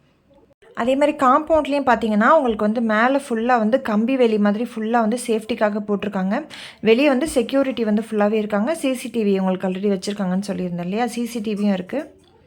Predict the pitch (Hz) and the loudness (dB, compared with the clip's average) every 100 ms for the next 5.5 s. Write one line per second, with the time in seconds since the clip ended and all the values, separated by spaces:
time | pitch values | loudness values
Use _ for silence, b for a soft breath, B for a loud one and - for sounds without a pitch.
0 | _ _ _ _ B B - 277 320 320 | _ _ _ _ B B -4 0 2 4
1 | 269 277 269 220 214 220 262 233 220 226 | 6 6 6 4 4 2 0 0 2 4
2 | 285 277 196 196 226 254 226 247 220 208 | 6 6 4 2 2 2 4 2 2 0
3 | 226 240 226 233 233 208 196 196 208 190 | 0 -2 0 2 2 2 2 2 0 2
4 | 202 202 214 185 180 277 220 214 208 247 | 0 0 0 -2 0 0 0 0 2 2
5 | 208 185 202 226 | 0 0 0 0